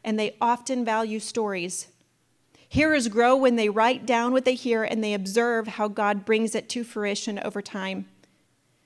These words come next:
God desires the hearer to value what they hear,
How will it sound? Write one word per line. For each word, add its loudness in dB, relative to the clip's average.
God 6
desires 0
the -4
hearer 0
to -6
value -2
what -2
they -2
hear, -2